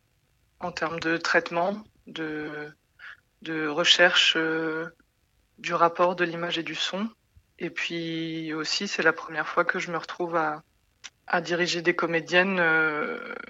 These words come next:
dans un cadre beaucoup plus sécurisant pour elles. Enfin, là, là, le film imposait une certaine sécurité. Et du coup, euh, c'était assez chouette.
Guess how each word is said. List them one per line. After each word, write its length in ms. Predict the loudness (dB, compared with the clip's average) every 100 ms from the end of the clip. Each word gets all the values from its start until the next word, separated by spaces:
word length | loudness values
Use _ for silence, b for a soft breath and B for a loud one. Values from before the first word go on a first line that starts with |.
| -20 _ -20
dans 600 | -4 0 2 2 0 2
un 280 | 2 0
cadre 720 | 6 8 8 6 2 2 2
beaucoup 280 | -2 -4 -4
plus 140 | -4 -2
sécurisant 640 | -2 0 0 0 0 -2
pour 260 | -2 0 4
elles. 260 | 4 4 -6 _ B B B B _ _
Enfin, 240 | 2 4 6
là, 260 | 6 6 4
là, 520 | 0 -4 4 6 6
le 120 | 2
film 380 | 0 -2 -2 0
imposait 840 | 2 2 2 0 -4 0 0 -2 -6 -12 _ _ -16
une 360 | -14 -12 -12
certaine 380 | -8 -8 -8 -12
sécurité. 720 | -10 -6 -6 -4 -6 -4 -4 -6 _ _ -18 B B B _ -10
Et 80 | -10
du 160 | -8 -8
coup, 240 | -4 2
euh, 800 | 4 4 4 2 -2 -6 -8 -8
c'était 340 | -8 -8 -2 0
assez 300 | 0 0 -2
chouette. 480 | 2 0 0 -8